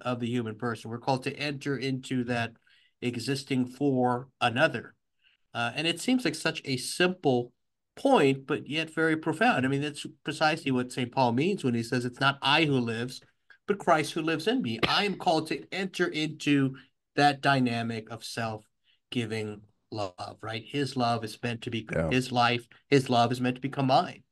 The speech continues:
Speaker 1: right? And, you know, and they were, they were consistent in, in both of them in, in pushing that, th-,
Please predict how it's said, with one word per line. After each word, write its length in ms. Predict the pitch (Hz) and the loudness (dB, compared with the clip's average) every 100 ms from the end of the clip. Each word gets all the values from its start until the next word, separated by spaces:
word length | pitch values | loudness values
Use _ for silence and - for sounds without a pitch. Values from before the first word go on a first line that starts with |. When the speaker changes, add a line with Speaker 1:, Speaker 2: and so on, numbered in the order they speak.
| - | -18
Speaker 1:
right? 120 | 120 | -16
And, 240 | 123 120 113 | -10 -10 -10
you 80 | - _ _ _ _ - | -18 _ _ _ _ -12
know, 240 | 107 110 - | -8 -6 -2
and 100 | 120 | 0
they 120 | 139 | 2
were, 200 | 151 - | 0 -4
they 140 | 120 139 | 0 0
were 120 | 151 | 2
consistent 800 | 156 - - 185 185 123 107 95 | 2 0 2 -2 -2 -6 -6 -6
in, 320 | 113 110 107 _ _ _ - | -6 -6 -8 _ _ _ -6
in 200 | 120 120 | 0 0
both 240 | 139 196 196 | 2 0 -2
of 80 | |
them 240 | 101 107 101 | -6 -6 -8
in, 300 | 113 113 113 | -10 -8 -8
in 160 | - 120 | -8 -8
pushing 400 | - 139 - 131 | -4 -4 0 0
that, 260 | 120 123 127 _ | 2 0 -2 _
th-, 100 | - | -16